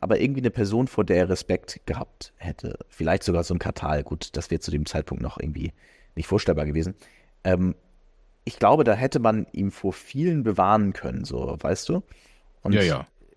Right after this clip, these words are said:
Speaker 1: das war dann irgendwann so, also beim Schanzenfest war es schon vorbei. Da, also, aber
Speaker 2: Ey, das war
Speaker 1: was
Speaker 2: ja
Speaker 1: weiß
Speaker 2: schon
Speaker 1: ich,
Speaker 2: viel zu spät.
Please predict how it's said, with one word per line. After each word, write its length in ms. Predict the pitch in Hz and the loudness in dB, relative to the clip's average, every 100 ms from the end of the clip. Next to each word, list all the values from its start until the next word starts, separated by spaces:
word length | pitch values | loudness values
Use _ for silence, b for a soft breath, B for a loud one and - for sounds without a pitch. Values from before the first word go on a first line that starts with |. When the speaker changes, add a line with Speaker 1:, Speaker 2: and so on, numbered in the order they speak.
| _ | _
Speaker 1:
das 260 | - 113 104 | -2 0 2
war 160 | 117 131 | 4 6
dann 340 | 117 113 - - | 4 2 -6 0
irgendwann 520 | 101 131 113 117 113 | 2 4 6 6 4
so, 180 | 104 90 | 2 0
also 260 | 76 69 53 - _ _ | -2 -6 -10 -14 _ _
beim 160 | 85 | -4
Schanzenfest 600 | - - 101 76 82 - - | -2 0 -2 -2 -6 -6 -6
war 80 | |
es 60 | - | -4
schon 140 | - | -6
vorbei. 340 | - - - - | -8 -6 -4 -2
Da, 140 | - - | -4 -8
also, 200 | - - 131 - _ b b b b b | -10 -12 -14 -16 _ b b b b b
aber 200 | - 82 | -2 4
Speaker 2:
Ey, 100 | 78 76 | 4 2
das 220 | - 87 | 0 2
war 60 | |
Speaker 1:
was 60 | 104 | 4
Speaker 2:
ja 60 | 98 | 4
Speaker 1:
weiß 40 | |
Speaker 2:
schon 140 | - | 2
Speaker 1:
ich, 20 | 90 | -6
Speaker 2:
viel 200 | - 107 | -4 -4
zu 160 | - | -2
spät. 460 | - - 64 78 | -6 -4 -4 -4